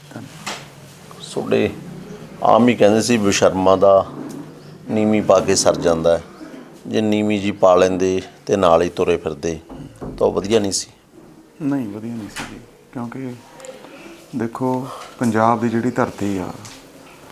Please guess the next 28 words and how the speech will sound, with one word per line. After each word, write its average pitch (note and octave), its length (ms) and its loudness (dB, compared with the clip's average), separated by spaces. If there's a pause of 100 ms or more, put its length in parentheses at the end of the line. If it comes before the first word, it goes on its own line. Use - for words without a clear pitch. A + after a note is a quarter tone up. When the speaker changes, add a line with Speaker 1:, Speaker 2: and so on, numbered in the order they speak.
(800)
Speaker 1:
ਮੈਕਸਿਮਮ C#3+ 520 4
ਜਿਹੜੀਆਂ C3 220 4
ਕੁਰਬਾਨੀਆਂ A2 460 0
ਨੇ, G#2+ 220 -2 (220)
ਪੰਜਾਬੀਆਂ G#2+ 480 2
ਨੇ G#2+ 120 0
ਕੀਤੀਆਂ F#2+ 300 -4
ਨੇ G#2+ 80 -2
ਦੇਸ਼ F#2 180 2
Speaker 2:
ਜੀ। E2+ 60 2
Speaker 1:
ਦੀ G2 120 -2
ਆਜ਼ਾਦੀ F2+ 300 -4
'ਚ। - 300 -8
Speaker 2:
ਜੀ। F2 140 0
Speaker 1:
ਸੋ C#3 160 6
ਇਹ C#3 60 4
ਕਾਰਨ G#2+ 440 2
ਆ, A#2 120 -2
ਕਿਉਂਕਿ B2 220 -4
ਪੰਜਾਬ G#2 500 0
ਦੇ A2 100 0
ਲੋਕ G#2+ 260 0
ਨੀਵੀਂ G#2 320 0
ਪਾ G2+ 160 -6
ਕੇ G#2 160 -4
ਨਾ G2+ 180 -2 (260)
ਅੱਜ F#2 120 -2
ਤੁਰਨ, A#2 300 -2